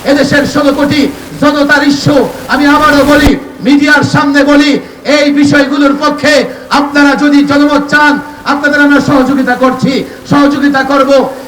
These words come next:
নিঃস্বার্থ সহযোগিতা করব। আমরা উপদেষ্টা হতে চাই না, আমরা কোনো পদ পদবি চাই না, আমরা সহযোগিতা করছি। রাষ্ট্র মেরামত করবেন, আমরা সহযোগিতা করতেছি। রাষ্ট্র সংস্কার করবেন। যদি মনে করেন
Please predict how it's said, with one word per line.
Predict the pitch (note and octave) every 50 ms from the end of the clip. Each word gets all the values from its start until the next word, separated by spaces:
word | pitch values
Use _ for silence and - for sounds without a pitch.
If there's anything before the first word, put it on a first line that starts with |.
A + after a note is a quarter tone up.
| -
নিঃস্বার্থ | - D#4+ D4 - - - D4 D#4 - - - C#4+ C4+ - D4
সহযোগিতা | D4+ C#4 - C#4+ C#4+ C4+ B3+ C4 B3+
করব। | B3+ C#4 C#4 C4 C#4+ C#4+ C4 A3 - - - - -
আমরা | B3+ C#4 C#4+ D4 C#4+
উপদেষ্টা | C#4+ C#4+ C#4+ C#4+ D4 D4 - - D4+ C#4
হতে | - C#4 C#4+ C#4+ C4 - -
চাই | C#4+ C#4 C#4+
না, | C#4+ C#4+ C4+ C4 - - - - - - - -
আমরা | C#4 C#4+ C#4+ D4 D4
কোনো | C#4+ D4 D4 C#4+ C#4+
পদ | - - D4 D4 D4 -
পদবি | - D4 C#4+ C#4+ D4 C#4+ C4+
চাই | - C#4 C#4 C#4+
না, | C#4+ D4 D4 C#4+ B3+ - - - - - -
আমরা | B3 D4 D4 D4 C#4 -
সহযোগিতা | - D4+ C#4+ C#4 C#4+ D4 C4+ C#4+ C#4+ C#4+ C#4+
করছি। | - D4 C#4+ C#4+ - C#4+ C#4+ D4 C4 - - - - -
রাষ্ট্র | - C4+ D#4 C#4+ - - D4+ C#4+
মেরামত | C#4+ D4 D4 D4 D4 D4 C#4+ - -
করবেন, | D4+ D4 D4 D#4 D4+ C#4+ B3+ - - - - -
আমরা | C4+ D#4+ D4 D4 C#4+ C4+
সহযোগিতা | - C#4+ C#4+ C4+ C4 - C#4+ C#4+ C#4+ C#4+ C#4 C#4+
করতেছি। | D4 D4+ - - - D4 - - D#4+ D#4 C4 F#3+ - - - -
রাষ্ট্র | B3+ D#4+ D#4 C#4+ - - C#4+ C#4
সংস্কার | - D4 D#4 D4 C#4 - - D4+ C#4+ C4+
করবেন। | - D4+ D4+ D4 D#4 D#4 D4 C4 - - - - - F3+
যদি | D4 D4 D4+ D4
মনে | C4+ D4 C#4+ D4 C#4+
করেন | C#4+ D4 D4+ D4+ D4 B3